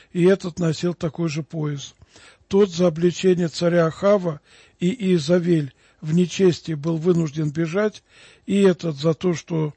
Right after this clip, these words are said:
объявил брак Ирода и Иродиады незаконным, был обезглавлен. Некоторые же думают, что Иоанн зовётся Ильёю, потому что, как Илья по пророчеству Малахии придёт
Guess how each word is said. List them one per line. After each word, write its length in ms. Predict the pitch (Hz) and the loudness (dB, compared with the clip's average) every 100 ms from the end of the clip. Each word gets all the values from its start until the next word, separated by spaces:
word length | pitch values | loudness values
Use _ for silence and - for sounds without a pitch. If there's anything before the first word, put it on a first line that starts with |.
| _ _ _ | _ _ _
объявил 560 | - 165 170 170 170 160 | -8 -2 0 0 0 -2
брак 380 | 139 165 156 - | 0 0 -2 -4
Ирода 580 | - 208 185 160 156 147 _ _ _ - | -4 0 0 0 -6 -8 _ _ _ 0
и 100 | 175 | 2
Иродиады 600 | 170 156 175 170 151 147 | 2 2 2 2 2 -2
незаконным, 760 | 156 151 160 208 202 175 139 _ _ _ _ | -4 -4 -4 -2 -2 -2 -4 _ _ _ _
был 240 | 160 170 180 | -2 2 2
обезглавлен. 800 | 156 175 151 151 143 135 139 - - _ - _ - | 2 -2 -2 -4 -4 -6 -12 -14 -20 _ -20 _ -2
Некоторые 540 | 170 196 - 190 175 | 2 2 0 -2 -2
же 140 | 147 160 | -2 -4
думают, 440 | 170 220 196 156 | -2 0 0 -2
что 380 | - 175 165 156 _ _ _ _ _ _ _ _ - | -6 -4 -4 -4 _ _ _ _ _ _ _ _ -2
Иоанн 520 | 175 175 190 214 208 _ _ _ _ | 4 6 6 4 -2 _ _ _ _
зовётся 580 | 160 160 180 185 - 170 | -2 0 4 2 0 -4
Ильёю, 640 | 170 165 190 233 185 139 - _ _ _ _ | -2 -2 0 0 0 -4 -12 _ _ _ _
потому 440 | - 160 170 185 185 | -4 0 2 2 0
что, 240 | - 175 | -2 -6
как 340 | - 180 170 180 | -2 0 0 -2
Илья 380 | 165 165 220 | -2 0 2
по 160 | 226 175 | 0 -4
пророчеству 640 | - 175 175 170 - 175 | -2 0 2 0 -4 -4
Малахии 540 | 165 170 170 156 - 143 | 0 2 2 0 -4 -10
придёт 500 | - 160 151 170 | -6 -4 0 -2